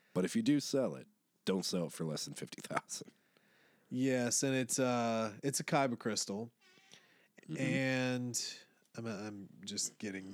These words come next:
Speaker 2: back there because I was, um, I was actually looking at that. So this, uh, i-, is actually a reference to a species that showed up in the Knights of the Old Republic, the, the, the Rakatan.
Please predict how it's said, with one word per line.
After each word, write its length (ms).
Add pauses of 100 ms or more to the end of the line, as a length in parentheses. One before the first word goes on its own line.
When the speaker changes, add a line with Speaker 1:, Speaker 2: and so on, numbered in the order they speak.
Speaker 2:
back 380
there 260
because 320
I 160
was, 360
um, 500 (280)
I 60
was 180
actually 480
looking 560
at 140
that. 560 (800)
So 280
this, 840 (160)
uh, 420
i-, 40
is 440
actually 360
a 60
reference 560
to 160
a 40
species 800
that 180
showed 260
up 120
in 80
the 60
Knights 280
of 80
the 140
Old 260
Republic, 720 (560)
the, 440
the, 320
the 80
Rakatan. 960